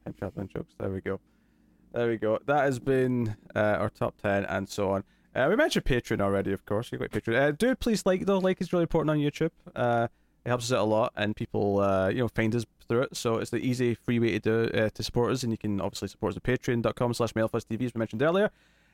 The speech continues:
Um, I will get Tara to do her pose. In fact, do I have a word that I want people to say in the thing? Uh, hmm. Hmm. So, I've got so many movies to pick from. This is, this is, uh, this is difficult.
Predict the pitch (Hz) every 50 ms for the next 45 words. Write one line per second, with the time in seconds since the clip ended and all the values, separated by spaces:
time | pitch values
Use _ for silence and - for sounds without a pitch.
0 | _ _ - 135 135 139 135 135 - - 131 135 135 139 135 135 139 135 156 160
1 | - - - - 127 127 131 - _ - 120 107 - _ - - 165 180 139 110
2 | 113 131 - - - - - - _ _ _ _ _ _ _ _ _ _ _ -
3 | 139 107 - 175 208 214 208 127 113 113 110 113 - 117 120 120 - _ - 127
4 | 123 - - 117 113 110 - 104 _ _ _ - 107 104 120 135 _ _ _ _
5 | _ - 117 123 123 123 123 123 - _ _ _ _ _ _ _ _ _ _ _
6 | _ _ _ _ _ _ _ _ - 151 139 131 120 110 104 98 95 92 90 85
7 | 156 - _ _ _ _ - 180 170 139 113 104 - _ _ _ _ _ _ _
8 | _ _ _ _ _ _ _ _ _ _ _ _ _ _ _ - 71 62 53 -
9 | - - - - _ _ _ _ _ _ _ _ _ _ _ _ _ _ _ _
10 | _ - - 143 170 - 220 262 240 135 117 127 151 190 156 - 113 - - 104
11 | - - 107 101 127 - - 127 107 - - - - - - 147 - 117 107 107
12 | 107 101 98 98 95 95 101 104 - _ _ _ _ _ _ _ _ _ _ _
13 | _ _ _ _ - 104 - - 117 - - 147 - 107 -